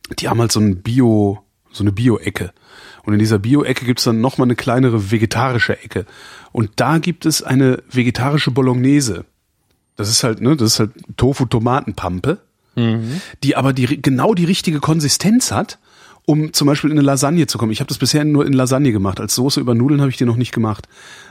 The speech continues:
Speaker 1: Ähm, die hat halt genau die richtige, die richtige Krümelkonsistenz und so, dass du, dass du, wenn du dann da, daraus eine Lasagne machst, das Gefühl hast, du würdest eine ordentliche Lasagne essen. Und das, das Ding benutze ich immer. Äh,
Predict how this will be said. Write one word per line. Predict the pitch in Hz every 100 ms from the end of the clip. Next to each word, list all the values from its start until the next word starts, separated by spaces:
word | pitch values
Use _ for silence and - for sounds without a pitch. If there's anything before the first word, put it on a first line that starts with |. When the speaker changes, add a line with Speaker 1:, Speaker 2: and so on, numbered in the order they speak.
| -
Speaker 1:
Ähm, | 104 107 107 - _ -
die |
hat | 139
halt | 156
genau | 131 143
die | 185
richtige, | 175 - 160 160 165 151
die | 139
richtige | 170 - 151
Krümelkonsistenz | - 202 208 180 175 170 - 175 180
und | 175
so, | 170
dass | 156 -
du, |
dass | 151 147
du, | 156
wenn | 151
du | 143
dann | 143 131
da, | 139
daraus | 139 139 143 -
eine | 123
Lasagne | 123 147 180
machst, | 156 -
das | 135
Gefühl | 117 - 175
hast, | 160 - - - -
du | 110
würdest | 147 -
eine | 127 117 - _ _ _
ordentliche | - 113 165 147 139 120
Lasagne | 113 110 110 98
essen. | 85 - - _ - - - -
Und | 123 131
das, | 120
das | - 151
Ding | - 175 156
benutze | 143 156 -
ich | 110
immer. | 104 90 104
Äh, | 101 101 113 113